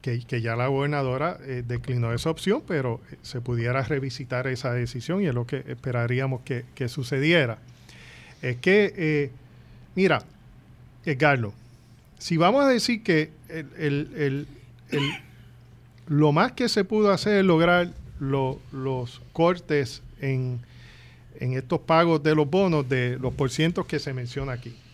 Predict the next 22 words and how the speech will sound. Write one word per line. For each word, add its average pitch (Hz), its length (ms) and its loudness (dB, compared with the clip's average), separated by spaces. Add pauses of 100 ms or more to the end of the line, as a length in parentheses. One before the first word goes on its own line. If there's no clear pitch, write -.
que - 60 -16
es - 100 -18
un 151 260 -14
promedio, 147 680 2
eh, 123 240 -4
de 117 120 -2
un 135 320 0
veinte, 120 580 -2 (340)
veinte 120 180 -8
y 113 40 -4
pico 135 200 -2
por 131 160 -2
ciento. 104 320 -12 (1800)
Y 160 120 2
eso 156 200 2
es 254 60 2
lo 247 80 4
mejor 233 260 2
que 220 140 0
se 214 120 0
puede 214 300 2
lograr. 208 400 2